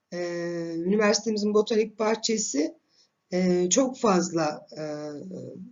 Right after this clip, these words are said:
ziyaretçi alan bir yerdir. E, özellikle de ilk ve orta sınıf öğrencilerinin yoğun, e, ziyaret akınına uğrar.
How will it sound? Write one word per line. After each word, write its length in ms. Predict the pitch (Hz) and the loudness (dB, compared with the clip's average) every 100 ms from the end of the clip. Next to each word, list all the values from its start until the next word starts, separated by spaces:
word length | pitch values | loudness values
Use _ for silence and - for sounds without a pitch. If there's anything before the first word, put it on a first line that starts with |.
| _ - 190 | _ -4 -2
ziyaretçi 960 | 170 185 196 180 180 185 - 180 165 - _ _ _ | 2 4 6 6 4 0 0 -2 -4 -10 _ _ _
alan 460 | 185 175 170 170 160 | -4 -2 -2 -2 -2
bir 80 | |
yerdir. 580 | 170 160 156 - 139 - - _ _ _ _ | -2 -2 -4 -4 -4 -4 -14 _ _ _ _
E, 260 | 180 180 180 175 170 170 | -8 -4 -4 -6 -8 -4
özellikle 680 | 202 208 214 202 202 185 180 | -4 2 2 2 0 -4 2
de 260 | 226 311 - _ _ _ _ - | 0 0 -8 _ _ _ _ -2
ilk 260 | 233 202 | -2 0
ve 40 | 208 | 0
orta 300 | 202 202 202 | 0 -2 -4
sınıf 320 | 190 180 175 | -2 -4 -4
öğrencilerinin 880 | 165 170 165 160 160 160 202 277 269 | -6 -6 -6 -6 -6 -2 -2 -4 -4
yoğun, 480 | 196 196 208 277 - _ _ _ _ | 2 4 4 0 -6 _ _ _ _
e, 120 | 165 180 | -8 -6
ziyaret 420 | 185 190 185 185 185 _ - - | -2 0 0 -2 -6 _ -12 -8
akınına 600 | 180 180 180 160 202 240 | -8 -4 -2 -2 0 0
uğrar. 600 | 208 180 165 139 - - | 0 0 0 -4 -6 -8